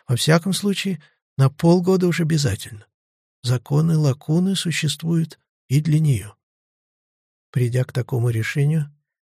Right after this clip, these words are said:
диктатор почувствовал некоторое успокоение.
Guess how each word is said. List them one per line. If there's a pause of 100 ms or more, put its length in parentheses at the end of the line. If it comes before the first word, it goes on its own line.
(140)
диктатор
почувствовал (360)
некоторое
успокоение.